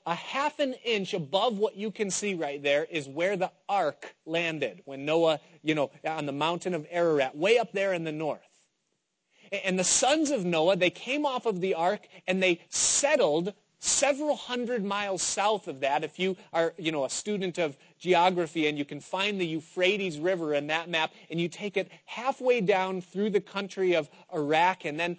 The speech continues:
a little bit more than that. So kind of, you know, the, the southern two-thirds of the, the region of Iraq there in that Mesopotamian delta, uh,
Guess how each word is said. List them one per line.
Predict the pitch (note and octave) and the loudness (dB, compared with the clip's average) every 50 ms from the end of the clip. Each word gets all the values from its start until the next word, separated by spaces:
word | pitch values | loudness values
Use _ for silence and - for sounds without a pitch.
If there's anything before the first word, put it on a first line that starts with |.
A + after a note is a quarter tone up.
| - - - | -10 -12 -8
a | D#3 | -6
little | D3+ E3 G3 A3+ B3 A3+ | -2 0 2 4 4 4
bit | F#3+ G3+ G#3 F3 | 2 2 -2 -4
more | F#3+ F3+ F#3 F#3+ F#3 F3 | -4 -2 -2 0 0 0
than | D#3 D#3+ D3 D3 C#3+ | 0 -2 -4 -4 -4
that. | C3+ B2+ A#2+ - | -4 -6 -6 -8
So | - - D#3+ D3+ C#3+ - - - _ | -8 -4 -2 -2 -2 -2 -6 -20 _
kind | - - E3+ E3+ E3+ | -6 -4 -2 -2 -2
of, | D#3 D3 - - D#3+ - | -4 -6 -10 -16 -10 -6
you | E3+ E3+ | -4 -2
know, | E3 D3 | -2 -2
the, | C3+ C#3 C#3 - - | -2 -4 -8 -8 -12
the | D3 | -14
southern | C3+ - - - - G#3+ A3 G3+ G#3+ G#3 G3+ F3+ - _ _ - | -10 -6 -4 -2 -2 -2 0 -2 -2 -2 -4 -6 -8 _ _ -16
two-thirds | - - G#3+ A3 G#3+ F#3+ _ - G#3+ G#3 G3+ F#3+ E3+ D3 C#3+ C#3+ | -10 -6 -4 -4 -4 -4 _ -4 -2 0 2 2 2 0 0 0
of | D3 C#3 C3 B2+ _ _ _ _ _ _ | -2 -2 -2 -4 _ _ _ _ _ _
the, | - D3 D3 C3+ A#2+ - | -4 0 0 0 0 0
the | D3+ C#3+ C#3+ | -2 -2 0
region | C#3+ D3 F3+ G#3 F#3+ E3 F3+ F#3 | 2 2 2 4 4 2 0 0
of | F3 D#3 | 0 0
Iraq | D#3+ D#3 D3+ D#3+ E3 F3+ F3+ - - | 0 0 2 2 2 2 0 -2 -2
there | E3+ F3 F3 F#3 F#3 | 0 2 2 2 2
in | E3+ D3+ C#3+ | 2 0 -2
that | C#3+ C3+ C3+ - - - | -4 -6 -6 -6 -8 -6
Mesopotamian | D#3+ E3+ F3 - F3+ D#3 D3+ - - E3 F3+ F#3+ F3+ E3+ E3 D#3 D3+ C#3+ | -4 -4 -4 -4 -6 -8 -10 -10 -10 -6 -4 -2 -2 -2 -2 -4 -4 -2
delta, | D3+ D#3 E3 D#3+ - - F3 E3+ F3 F3 - - - - | -2 0 0 -2 -2 -2 -2 -2 -2 -2 -6 -20 -12 -8
uh, | C3+ C3 B2+ B2 | -6 -4 -4 -4